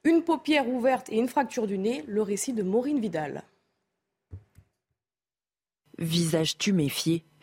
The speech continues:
Speaker 2: c'est ainsi que les parents du petit Fares ont récupéré leur enfant au collège la semaine dernière. Depuis plusieurs mois, le jeune garçon subit du harcèlement scolaire. Élève épileptique, il étudie dans une classe spécialisée pour son handicap.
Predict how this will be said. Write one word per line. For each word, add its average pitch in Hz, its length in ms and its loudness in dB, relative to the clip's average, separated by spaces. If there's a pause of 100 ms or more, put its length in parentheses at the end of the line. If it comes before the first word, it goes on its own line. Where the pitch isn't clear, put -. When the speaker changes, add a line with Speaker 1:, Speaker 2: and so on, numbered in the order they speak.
(160)
Speaker 2:
c'est - 300 -2
ainsi 160 320 -2
que 175 100 0
les 160 120 0
parents 147 320 0
du 156 160 -2
petit 170 280 -2
Fares 135 560 -4 (120)
ont 190 100 2
récupéré 175 640 0
leur 170 180 0
enfant 175 320 0
au 175 60 -2
collège 139 420 -2
la 135 120 0
semaine 139 340 -2
dernière. 127 560 -4 (580)
Depuis 156 320 -2
plusieurs 147 340 -2
mois, 139 300 -2 (180)
le 175 200 2
jeune 165 240 0
garçon 165 340 0
subit 165 300 -2
du 165 160 0
harcèlement 160 400 -2
scolaire. 139 640 -2 (640)
Élève 147 340 2
épileptique, 147 840 -4 (120)
il 185 160 2
étudie 147 680 -2
dans 170 160 -2
une 170 220 -2
classe 170 240 0
spécialisée 165 640 -2
pour - 180 -8
son 147 180 -2
handicap. 139 400 -4